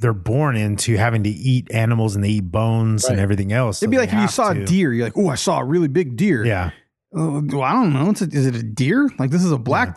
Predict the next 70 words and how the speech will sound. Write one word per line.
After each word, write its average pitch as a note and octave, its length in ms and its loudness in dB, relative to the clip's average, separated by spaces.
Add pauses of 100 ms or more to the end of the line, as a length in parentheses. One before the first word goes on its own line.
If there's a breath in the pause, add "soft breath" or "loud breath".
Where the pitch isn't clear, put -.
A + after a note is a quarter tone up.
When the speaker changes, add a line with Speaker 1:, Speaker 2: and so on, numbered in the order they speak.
Speaker 3:
dog. G#2+ 180 0
Like, B2 120 0
it's C#3+ 100 -2
just E3+ 180 0
a C#3+ 40 0
black C#3 360 -2
dog. C#3+ 380 0
Speaker 1:
Yeah. A#2 100 2
Speaker 3:
Like, G2 300 -2
I C#3 120 -2
don't D#3 100 2
know. F#3+ 140 2
It's B2 100 -2
an A#2 60 -4
Speaker 1:
It's D3+ 100 -4
Speaker 3:
animal C#3 200 2
that F#3 60 2
Speaker 1:
nighttime. D3 140 0
Speaker 3:
exists F3 260 -2
that D#3 100 -2
you F#3 80 0
Speaker 1:
Well, G#3 100 2
Speaker 3:
could G3 60 2
Speaker 1:
and F#3+ 80 0
one A3+ 120 2
Speaker 3:
see. F3+ 80 2
Speaker 1:
of D#3 60 2
the A2+ 60 -2
things, E3 200 0
like, C3 140 0
I D3+ 100 2
was C3 140 0
getting A#2+ 240 2
at A2+ 180 2
was G#2+ 200 0
that, G#2 340 0
like, A2 300 0 (560 loud breath)
your B2 180 0
mind A#2+ 640 0
plays A#2+ 300 0
a E2+ 60 -2
huge, D#3+ 720 -2
uh, A#2+ 100 -6 (120)
at C3 200 -2
night, B2+ 460 0
you B2+ 120 0
know C#3+ 80 2
what C#3 80 2
I C3 40 0
mean? C#3 160 2
How C3 100 2
you B2+ 120 0
can A2+ 120 -2
feel D3 200 0
somebody's B2 360 0
behind A#2 280 0
Speaker 3:
Right. B2+ 140 2
Speaker 1:
you D#3 180 0 (140)
and A2+ 120 0
you A2+ 80 2
fucking, C3+ 340 0
and B2 180 0
you're B2+ 120 2
in C#3 100 2
the B2 80 0
dark, B2+ 420 -2
you B2 200 0
feel D3+ 240 -2
something C#3 320 0
there C3+ 340 0